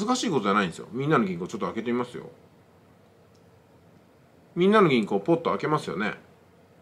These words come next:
やり方を知ってるわけですよ、多くの方。知らないんだったらしょうがないですけども、知っていたらそれをやるだけで、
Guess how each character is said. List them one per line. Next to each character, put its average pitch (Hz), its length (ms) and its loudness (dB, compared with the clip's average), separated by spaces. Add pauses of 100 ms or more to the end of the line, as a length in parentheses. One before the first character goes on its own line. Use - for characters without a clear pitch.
(160)
や 185 80 6
り 240 80 6
方 247 180 6
を 220 40 6
知 - 100 -2
っ - 40 -16
て 220 80 0
る 214 60 6
わ 202 60 6
け 151 80 4
で 95 80 0
す - 80 -12
よ、 95 100 0
多 113 60 2
く 107 80 -4
の 87 80 -8
方。 76 160 -12
知 - 160 -2
ら 262 100 8
な 349 100 8
い 370 40 6
ん 294 40 2
だ - 60 -2
っ - 20 -16
た 107 80 -2
ら 87 60 -8
し - 60 -6
ょ 101 60 0
う - 20 2
が 101 80 0
な 95 80 0
い - 40 -4
で 82 40 -10
す - 60 -14
け - 80 -10
ど 98 40 -6
も、 101 140 -4
知 - 180 -8
っ - 40 -20
て 233 120 0
い 240 60 -2
た 165 100 4
ら 156 300 6
そ - 160 0
れ 156 60 6
を 135 80 8
や 117 100 8
る 123 80 4
だ 143 140 6
け 139 80 0
で、 123 340 0